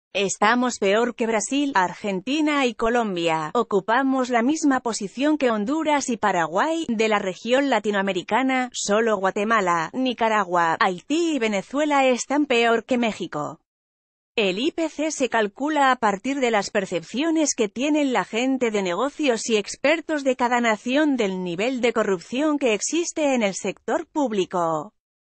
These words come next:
Lo que nos está diciendo este índice es que la gente que sabe cómo se hacen negocios y que conoce México es que tenemos uno de los gobiernos más corruptos del planeta.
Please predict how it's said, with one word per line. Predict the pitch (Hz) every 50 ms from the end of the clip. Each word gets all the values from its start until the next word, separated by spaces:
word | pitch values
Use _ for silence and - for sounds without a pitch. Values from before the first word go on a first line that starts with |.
| _ _ _ _ _ _ _
Lo | 214 226 226 220 208
que | 202 - 202 190
nos | 175 160 160 -
está | 170 156 - - 240 233
diciendo | 226 208 185 - 254 302 330 330 311 294 262 247
este | 302 320 - - 254 202
índice | 214 269 311 330 302 302 294 262 - 285 269 254
es | 294 285 -
que | - 277 247
la | 226 208 196
gente | - 247 285 320 320 302 311 269
que | - 247 220
sabe | - - 262 294 311 302 285 254
cómo | - 254 269 277 269 269
se | 240 - 220 202 240
hacen | 294 285 - - 277 247 240
negocios | 233 214 208 285 330 - - 311 302 285 277 - -
y | 254
que | 220 - 214 208
conoce | - 202 180 180 214 254 254 - - 220
México | 220 302 359 - - 320 294 - 302 277
es | 269 269 262 -
que | - 220
tenemos | - 202 190 196 226 262 262 262 240 - - 277
uno | 302 294 294 294
de | 269 269
los | 254 247 233 226
gobiernos | 196 190 175 190 233 302 330 302 277 262 254 226 202 202
más | 226 269 277 -
corruptos | - 233 208 196 254 320 320 - _ 294 285 269
del | - 269 254
planeta. | - 262 247 247 247 233 214 - 190 180 175 170 160 156 -